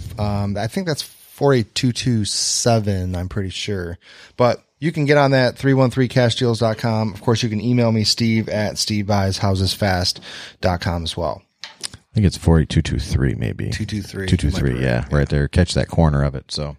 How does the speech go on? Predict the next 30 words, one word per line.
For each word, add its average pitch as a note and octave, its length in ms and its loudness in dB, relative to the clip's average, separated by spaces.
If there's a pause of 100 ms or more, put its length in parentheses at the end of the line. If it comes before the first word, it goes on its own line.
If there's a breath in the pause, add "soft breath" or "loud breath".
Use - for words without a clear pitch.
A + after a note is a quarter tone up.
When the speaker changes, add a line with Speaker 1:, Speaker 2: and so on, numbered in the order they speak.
Speaker 1:
Yep. - 160 -12 (760 loud breath)
So F3+ 540 4
on F3 200 2
to F3 100 0
the F#3 80 2
next, - 340 0
uh, C#3+ 280 4
sorry, C#3 320 0
section D3+ 380 0
here. B2 500 -2 (120)
What's D3 300 2
working F3+ 380 2
and D3+ 80 -4
what's D3+ 200 -4
not? A#2+ 260 -4
One F#3 160 2
thing A#3 160 0
that's D3 180 2
working, B2 640 0 (320)
um, A2 560 -2 (100)
really B2+ 260 2
well A2+ 400 0
the G#2+ 100 -6
last A2 320 0
few A2 160 -2
weeks G#2+ 400 -2
has G2+ 320 0
been G#2 440 0
the G#2 80 -4
team. A2 440 2